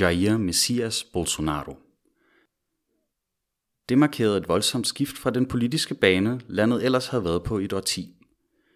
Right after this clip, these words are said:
Vi har undersøgt, hvordan det er kommet så vidt.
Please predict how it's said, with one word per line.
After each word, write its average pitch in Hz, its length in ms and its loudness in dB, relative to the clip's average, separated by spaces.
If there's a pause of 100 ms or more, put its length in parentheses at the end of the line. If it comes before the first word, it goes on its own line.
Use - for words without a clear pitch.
(480)
Vi 92 80 -2
har 85 80 0
undersøgt, 104 600 -2
hvordan 95 280 0
det 90 80 0
er 104 80 -4
kommet 104 280 0
så 117 100 -4
vidt. 85 320 -8